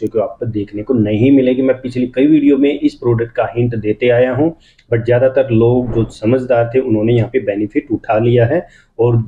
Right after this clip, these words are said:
जो ये चीज़ें सोचते रहे, वो सारी चीज़ें, तो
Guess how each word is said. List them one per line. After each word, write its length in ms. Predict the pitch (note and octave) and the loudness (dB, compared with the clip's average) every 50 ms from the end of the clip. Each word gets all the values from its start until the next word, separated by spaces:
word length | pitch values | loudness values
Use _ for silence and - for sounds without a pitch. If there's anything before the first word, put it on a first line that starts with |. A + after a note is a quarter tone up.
| - | 0
जो 240 | A#2 C3+ E3 F#3+ G3+ | 2 2 4 4 4
ये 140 | F#3+ F3 F3 | 4 2 0
चीज़ें 280 | E3+ - E3 D3 D#3 D3+ | 2 2 0 0 0 -2
सोचते 600 | - - - B2 B2 C#3 C#3+ - - - C#3+ C#3 | -4 -2 0 2 2 2 2 0 -2 0 0 2
रहे, 580 | C#3 C3 B2 A#2+ B2 C3 C3 C3 C3 C3+ C3+ C#3 - - _ _ _ - - A2 | 2 2 2 2 2 4 4 4 4 4 2 2 -2 -8 _ _ _ -10 -2 0
वो 160 | A#2+ C3 C3+ | 2 2 2
सारी 300 | - C3 A#2+ A#2 A#2+ A#2 | 2 0 0 2 2 0
चीज़ें, 500 | A#2 A#2 A#2 A2+ A#2+ A#2+ A#2+ A#2+ A#2 A#2 | 2 2 2 2 4 4 4 2 2 0
तो 360 | A#2 A#2 A#2 A#2 A#2 A2 | 2 2 4 2 2 0